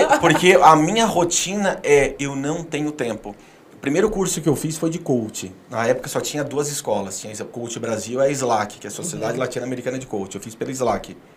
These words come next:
Speaker 2: E aí eles ensinavam lá, "Ah, tu tem dez sessões pra fazer com a pessoa." Daí eu,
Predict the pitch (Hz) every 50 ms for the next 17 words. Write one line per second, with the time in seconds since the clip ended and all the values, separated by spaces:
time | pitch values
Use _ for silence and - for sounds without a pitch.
0 | - - - - - - - - - - 123 131 127 123 131 143 170 185 190 -
1 | - - - - - - 131 143 143 160 156 156 151 156 147 143 147 147 139 143
2 | 160 175 - - - 151 151 143 175 196 190 - 180 - - 156 165 180 180 -
3 | - 165 156 175 160 165 165 156 165 165 - - - 135 117 107 101 104 - -
4 | - - - - - - 127 127 135 143 143 143